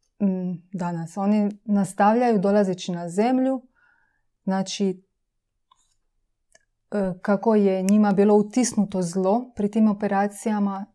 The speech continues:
te zle čestice Luciferove, dolazeći na zemlju,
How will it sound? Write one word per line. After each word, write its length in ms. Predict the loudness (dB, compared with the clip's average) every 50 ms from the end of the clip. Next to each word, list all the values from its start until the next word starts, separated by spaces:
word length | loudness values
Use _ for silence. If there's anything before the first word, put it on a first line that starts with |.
| _
te 180 | -2 -2 0 0
zle 220 | 2 2 2 2
čestice 640 | 0 2 2 2 2 2 2 -2 -4 -4 -4 -4 0
Luciferove, 840 | 0 0 0 0 -2 -4 -6 -4 -4 -4 -4 -4 -4 -6 -8 -12 -14 -16 _ _ _ _ _ -6
dolazeći 640 | 0 6 8 10 10 10 8 6 4 2 2 2
na 180 | 2 2 2 0
zemlju, 560 | 2 4 6 6 6 4 2 2 0 -2 -4